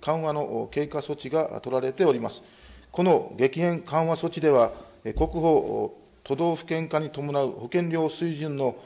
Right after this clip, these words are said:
急激な、あー、上昇を抑えるため、えー、納付金の、おー、算定時に公費を配分することにより、えー、軽減されるもので、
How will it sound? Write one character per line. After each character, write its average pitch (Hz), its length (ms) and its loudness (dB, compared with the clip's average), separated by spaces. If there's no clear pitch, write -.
急 180 260 2
激 175 220 2
な、 151 380 6
あ 120 60 4
ー、 104 40 -10
上 151 180 0
昇 156 220 0
を 147 40 -2
抑 156 340 4
え 156 40 2
る 147 100 -4
た 156 140 0
め、 147 200 -2
え 107 60 -8
ー、 - 20 -4
納 151 140 4
付 165 120 -6
金 175 140 0
の、 143 240 4
お 117 80 2
ー、 - 20 -6
算 160 240 0
定 170 220 0
時 156 120 -4
に 127 440 -6
公 175 220 6
費 165 180 -4
を 147 360 2
配 156 220 2
分 156 200 -8
す - 100 -10
る 156 80 -8
こ 143 100 -6
と 170 140 0
に 156 120 -2
よ 151 120 0
り、 139 160 -6
え - 60 -14
ー、 - 40 -14
軽 143 200 0
減 151 180 -2
さ 147 120 0
れ 151 100 2
る 151 60 -2
も 143 100 -2
の 147 80 0
で、 143 280 0